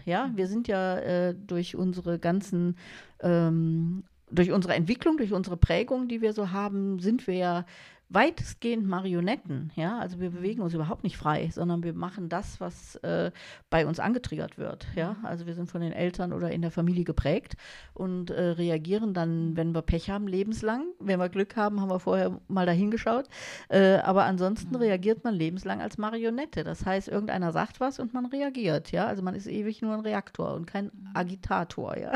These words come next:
Speaker 2: Genau, genau.
Speaker 1: <laughs> Und, äh, das war für mich auch immer ein Ansatz, frei zu werden, heißt, sich tatsächlich aus diesen Sachen zu befreien, ja, und zu sagen, nee, ich möchte das nicht mehr. Ich möchte eigentlich das leben, was mein Potenzial ausmacht, was ich als Seele bin.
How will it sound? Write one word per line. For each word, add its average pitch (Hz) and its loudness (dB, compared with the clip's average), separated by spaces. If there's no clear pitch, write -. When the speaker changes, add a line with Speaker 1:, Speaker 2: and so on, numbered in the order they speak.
Speaker 2:
Genau, 180 2
genau. 262 2
Speaker 1:
<laughs> 185 -6
Und, 208 4
äh, 190 4
das 190 4
war 214 10
für 220 0
mich 220 -2
auch 220 4
immer 160 2
ein 170 4
Ansatz, 262 4
frei 190 0
zu 247 -6
werden, 226 0
heißt, 202 -2
sich 202 -10
tatsächlich 180 -4
aus 170 -6
diesen 185 -6
Sachen 175 -2
zu 170 -6
befreien, - -6
ja, 170 -4
und 175 -6
zu 196 -8
sagen, 170 -2
nee, 175 0
ich - -8
möchte 175 -4
das 226 -10
nicht 220 -8
mehr. 214 -6
Ich 170 -4
möchte 185 0
eigentlich 185 -2
das 170 -2
leben, 185 -2
was 170 -2
mein 160 0
Potenzial 170 0
ausmacht, 226 -2
was 180 -2
ich 190 -4
als 165 -2
Seele 185 0
bin. 220 -2